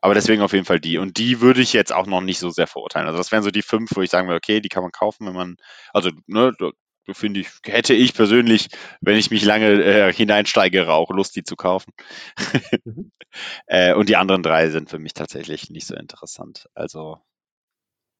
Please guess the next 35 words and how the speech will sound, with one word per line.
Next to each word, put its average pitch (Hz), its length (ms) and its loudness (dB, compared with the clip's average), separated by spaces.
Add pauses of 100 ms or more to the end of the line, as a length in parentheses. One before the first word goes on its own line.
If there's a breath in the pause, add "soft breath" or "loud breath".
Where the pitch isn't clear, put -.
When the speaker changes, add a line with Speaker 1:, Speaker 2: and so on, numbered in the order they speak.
(100)
Speaker 1:
die - 60 -14
beiden 78 200 -4
Speaker 2:
Ja. - 60 -6
Speaker 1:
Space - 260 -6
Marine 76 260 -14
und 80 160 -18
die, 76 240 -14
äh, 76 200 -6
Adeptus - 420 -14
Mechanicus - 500 -12
Box. - 360 -18 (800)
Speaker 2:
Genau. 98 400 -12 (1800 loud breath)
Okay, 127 580 -6
das 135 220 -8
waren 147 120 -8
die 139 80 -10
Battle 135 260 -8
Force 101 300 -10
Boxen. 98 500 -12 (260)
An 196 200 0
dieser 175 240 -6
Stelle 104 300 -6
von 104 160 -10
mir 113 140 -12
ein 120 120 -14
kleiner 135 280 -12
Hinweis, 113 500 -10
ein 110 180 -6
Service, - 800 2 (240)
eine 123 180 -4
Service-Information, 113 1000 -4
wenn 101 80 -8
ihr 104 80 -10
so 104 160 -4
wollt. 101 240 -6